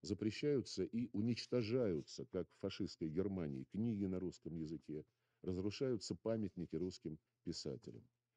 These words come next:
При государственной поддержке насаждается идеология национальной нетерпимости к этническим русским.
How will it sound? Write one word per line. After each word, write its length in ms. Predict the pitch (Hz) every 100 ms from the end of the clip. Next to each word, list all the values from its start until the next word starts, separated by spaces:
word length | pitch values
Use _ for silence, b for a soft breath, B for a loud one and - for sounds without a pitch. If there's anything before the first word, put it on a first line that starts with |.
| _ _ _ _
При 100 | 107
государственной 580 | 113 - 123 139 - 120
поддержке 540 | 110 117 117 143 -
насаждается 760 | 87 85 95 95 113 107 - 85
идеология 440 | 87 101 110 90
национальной 640 | 82 - 85 104 98 92
нетерпимости 840 | 90 95 101 95 - 92 65 - -
к 80 | -
этническим 600 | - 85 82 - - 73
русским. 340 | 64 - -